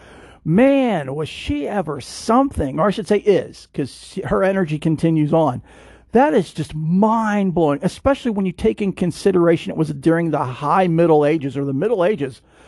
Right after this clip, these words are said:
Insane for a, a woman to be that. And she was that and so much more.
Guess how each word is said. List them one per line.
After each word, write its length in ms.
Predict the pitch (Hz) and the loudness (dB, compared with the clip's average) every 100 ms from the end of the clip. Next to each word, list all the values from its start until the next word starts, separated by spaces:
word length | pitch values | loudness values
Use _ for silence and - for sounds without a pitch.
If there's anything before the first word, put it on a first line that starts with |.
| - _ _ - 160 | -20 _ _ -20 -10
Insane 800 | 214 277 262 - 277 294 247 123 147 | 2 4 4 0 0 2 0 -2 -6
for 240 | - 202 | 0 0
a, 140 | - 190 | 0 0
a 80 | 202 | 2
woman 440 | 175 240 403 196 | 4 4 2 -2
to 160 | - 185 | 0 0
be 480 | 143 233 262 233 - _ - | 0 -4 -4 -6 -12 _ -10
that. 640 | 147 202 370 - 156 - _ _ _ _ - | 0 2 2 -2 -6 -20 _ _ _ _ -2
And 100 | 185 | -2
she 220 | - 240 | -2 -6
was 540 | 147 175 285 208 117 | 2 4 4 0 -2
that 340 | - 190 214 - | -2 2 2 0
and 160 | 160 | -4
so 460 | - - - 254 262 | -4 -14 -2 2 2
much 280 | 220 170 - | 0 -4 -2
more. 400 | 160 135 - | -2 -2 -8